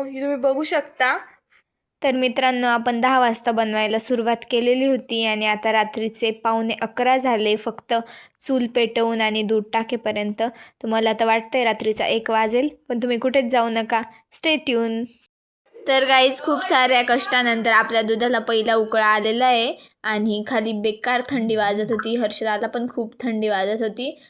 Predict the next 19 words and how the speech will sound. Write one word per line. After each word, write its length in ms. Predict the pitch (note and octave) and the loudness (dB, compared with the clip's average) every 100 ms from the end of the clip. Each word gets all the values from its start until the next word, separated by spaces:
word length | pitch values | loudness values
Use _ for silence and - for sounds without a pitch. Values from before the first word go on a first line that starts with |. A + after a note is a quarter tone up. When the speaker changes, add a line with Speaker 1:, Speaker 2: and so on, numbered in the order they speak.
| _ - | _ -8
Speaker 2:
मग 60 | G#3 | -6
तिने 200 | A3 A#3 | -4 -4
सिद्धीला 580 | A#3 G#3+ G#3 G#3+ G3+ G#3 | -4 -4 -2 0 0 -2
सांगितलं 480 | A3+ G#3+ G#3 G3+ G#3 | -2 -4 -4 -6 -6
स्वेटर 320 | A3+ G#3 G#3+ | -4 -4 -2
आणायला 380 | G#3 G#3 G#3 A#3 | -2 -2 -4 -4
आणि 100 | A#3 | -4
तिने 200 | A3+ A#3 | -4 -4
बघा 240 | A3 A3 | 0 0
ते 120 | A3 A3 | 0 0
वरतून 500 | A3 G#3+ G3+ G#3 A3+ | 0 0 -2 -4 -2
फेकलेलं 520 | A#3 G#3+ G#3+ G3+ G#3 | -2 -2 -4 -2 -2
आहे 100 | G#3+ | -4
स्वेटर. 420 | - G3 G#3 C#4 - _ _ _ _ _ _ _ _ _ - | -4 -6 -4 -4 -6 _ _ _ _ _ _ _ _ _ -10
मित्रांनो 540 | D4+ B3+ C4 B3 A#3+ A#3+ | -6 -4 -2 -2 0 0
बघा, 280 | A#3 A3+ | 0 0
हे 240 | A#3+ B3+ A3+ | 0 0 0
लोक 220 | G#3+ A3 | -2 -2
फक्त 420 | G#3+ B3+ - - | -4 -6 -6 -4